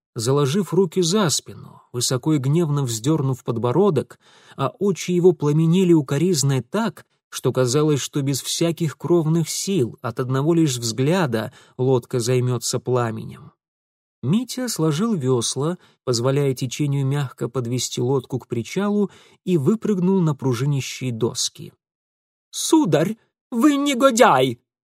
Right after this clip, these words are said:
Только что скульптурно неподвижный Ингвар отмер и гневно шагнул вперёд.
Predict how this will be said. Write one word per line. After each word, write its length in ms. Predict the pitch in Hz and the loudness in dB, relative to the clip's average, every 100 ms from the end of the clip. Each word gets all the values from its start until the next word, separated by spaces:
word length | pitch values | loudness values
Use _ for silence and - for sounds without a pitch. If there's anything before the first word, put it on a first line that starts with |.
| - | -4
Только 280 | 123 117 117 | -2 -2 -4
что 240 | - 131 | -2 -4
скульптурно 600 | - 123 117 - 135 123 | -2 -6 -8 -4 -2 0
неподвижный 680 | 123 123 120 123 120 123 127 | 0 0 -2 0 0 -2 -2
Ингвар 480 | 160 180 151 165 - | 0 0 2 0 0
отмер 500 | 131 123 135 170 220 - _ _ | -2 -2 0 0 0 -6 _ _
и 80 | 165 | -4
гневно 540 | 135 127 165 202 208 220 | -2 2 2 2 0 0
шагнул 400 | 208 143 135 143 | -2 -2 -2 -2
вперёд. 600 | - 143 123 98 - | -4 -2 0 -2 -8